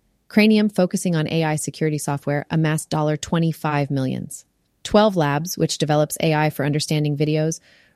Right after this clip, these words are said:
raised dollar ten millions from Nvidia and Intel. Luzia,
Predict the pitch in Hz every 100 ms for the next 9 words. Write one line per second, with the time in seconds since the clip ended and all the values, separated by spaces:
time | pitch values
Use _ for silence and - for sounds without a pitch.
0 | - 175 175 - - 175 170 165 - -
1 | 208 190 151 143 147 - 156 143 151 151
2 | 151 151 143 139 131 - 143 _ _ _
3 | - 180 170 170 180